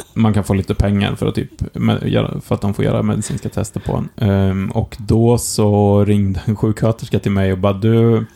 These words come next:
det är skrivet här att du är hundrasjuttiosex centimeter eller vad jag var, liksom, och att du väger, eh, hundratio kilo." Jag bara, "Ja."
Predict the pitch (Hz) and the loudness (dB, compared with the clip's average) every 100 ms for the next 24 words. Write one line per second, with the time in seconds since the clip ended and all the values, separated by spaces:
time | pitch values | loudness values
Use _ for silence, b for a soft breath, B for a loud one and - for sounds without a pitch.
0 | B B B B B - 113 - 113 131 | B B B B B -8 -4 2 2 2
1 | - 110 101 98 101 101 101 98 98 98 | 0 0 2 0 -2 0 2 4 4 4
2 | 101 101 - - - 101 101 101 98 101 | 2 0 -4 -2 2 2 2 0 0 2
3 | 104 107 110 - - - 110 98 - - | 2 2 2 0 -4 -2 2 2 0 -2
4 | 123 - - 117 104 107 107 113 - - | -2 -4 -2 -4 -2 -2 -2 -2 -2 0
5 | 120 - - - - 147 120 - 107 - | 0 0 -2 -4 -4 -2 -2 -2 -2 0
6 | 107 - - - - 120 - - 98 95 | -2 -4 -18 -10 -6 -6 -6 -2 -2 0
7 | 98 95 95 92 - 95 92 123 - 95 | 2 4 2 2 0 2 0 -4 -4 -2
8 | 101 101 98 107 - 101 98 98 120 139 | 2 2 2 0 0 2 2 0 2 2
9 | 110 107 - - - 104 107 110 | 2 -2 -10 -12 -6 -2 0 0